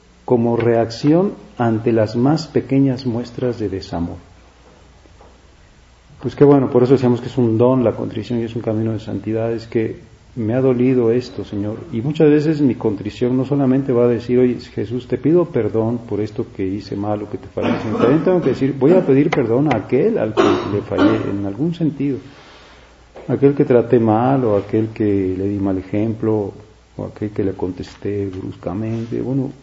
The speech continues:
acostúmbrate a pedir perdón porque los actos de contrición son una norma de siempre. Siempre pide perdón, no digas, "Híjole, este, qué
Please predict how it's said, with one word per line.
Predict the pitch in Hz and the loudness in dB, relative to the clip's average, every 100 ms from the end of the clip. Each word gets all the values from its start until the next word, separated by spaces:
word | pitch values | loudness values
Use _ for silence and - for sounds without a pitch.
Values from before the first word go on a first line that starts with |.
| - | -10
acostúmbrate | 107 - - 147 147 151 135 | -8 -6 -4 0 2 2 0
a | |
pedir | - 104 110 | -4 -2 -2
perdón | 110 127 117 107 113 113 | -4 -6 -4 -2 -4 -8
porque | 107 110 | -10 -8
los | 98 98 | -8 -4
actos | 139 143 | -4 -2
de | 147 | -4
contrición | 139 113 107 123 120 | -2 -8 -8 -8 -6
son | 135 | -4
una | 131 | -4
norma | 117 120 131 | -4 -6 -6
de | 101 | -8
siempre. | - 127 147 - - - - - _ - - - - - - - - | -4 -4 -4 -10 -18 -20 -20 -20 _ -20 -20 -20 -20 -20 -20 -20 -20
Siempre | - 135 170 139 | -2 0 2 0
pide | - 123 127 | 0 0 2
perdón, | - 104 113 | 0 -2 0
no | 120 | 0
digas, | 127 127 113 - | 2 2 0 -2
"Híjole, | 127 135 151 123 104 95 - - | -8 -4 -2 0 -2 -4 -8 -14
este, | - - 95 95 | -14 -6 -6 -6
qué | - 113 123 117 104 | -6 -4 -2 -4 -6